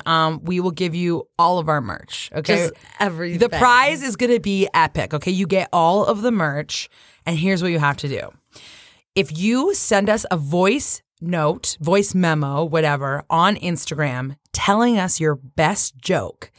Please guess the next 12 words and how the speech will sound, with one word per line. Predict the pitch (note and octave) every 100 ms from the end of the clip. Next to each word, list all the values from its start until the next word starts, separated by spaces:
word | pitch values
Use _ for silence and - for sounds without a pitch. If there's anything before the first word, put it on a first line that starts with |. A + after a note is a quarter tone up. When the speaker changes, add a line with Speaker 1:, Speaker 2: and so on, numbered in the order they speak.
| - _ _
Speaker 1:
and | D#3+ E3+
we | F3 B3+
think | C#4 D#4 F4
it's | - -
hilarious, | F4+ F4 E4+ F4 E4+ D4 E3+ D#3 D3 E3 - - - -
we | G#3
will | C4
pick | B3 A#3+
the | G3+
top | G3+ - G3+ A3
three | - G3 G#3+ G#3
people | F3+ D3+ D#3 D#3+ F#3